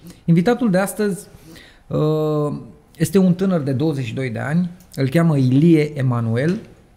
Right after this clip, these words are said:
zis și Jake. Eu o să-i spun Jake, că așa este cunoscut și pe rețelele de socializare. Are nouă clase plus un an de profesională. S-a născut într-o familie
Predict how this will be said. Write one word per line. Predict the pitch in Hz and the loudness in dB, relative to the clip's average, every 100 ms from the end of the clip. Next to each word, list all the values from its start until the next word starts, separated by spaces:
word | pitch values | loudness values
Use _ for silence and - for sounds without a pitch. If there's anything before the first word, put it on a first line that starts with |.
| _ - | _ -12
zis | - 120 190 175 | -2 4 4 2
și | - - 160 | -8 -4 -2
Jake. | 110 156 117 - - _ _ _ _ _ _ | 2 2 2 -10 -20 _ _ _ _ _ _
Eu | 127 139 | -2 -2
o | 143 | -2
să-i | 139 135 | -4 -8
spun | - 143 131 | -8 -6 -2
Jake, | 120 165 | 2 0
că | 165 - | 0 -10
așa | 131 147 | -8 -8
este | 135 | -8
cunoscut | 135 127 127 - 135 | -8 -6 -6 -8 -12
și | - 127 | -10 -12
pe | 113 120 120 | -6 -4 -4
rețelele | 117 113 123 | -4 -4 -4
de | 120 | -4
socializare. | 110 120 120 117 107 107 95 - - - | -6 -6 -6 -4 -6 -8 -10 -20 -20 -4
Are | 185 196 | 2 4
nouă | 202 175 | 6 4
clase | 160 190 220 254 247 240 - - _ _ _ _ _ _ | 2 -2 -2 0 -2 -2 -12 -20 _ _ _ _ _ _
plus | - 214 - | 0 2 2
un | 175 | 2
an | 180 190 170 | 2 0 0
de | 165 185 180 - - | 0 0 -4 -16 -10
profesională. | - 165 - 160 - 143 117 - - - - - - - - - - - - - - - - - | 2 2 2 -2 -2 -2 -2 -6 -18 -20 -20 -20 -20 -20 -20 -20 -20 -16 -16 -16 -20 -20 -20 -6
S-a | - | 2
născut | 202 196 226 | 2 2 0
într-o | 208 185 | 2 2
familie | 175 175 185 180 175 160 | 0 2 2 2 2 0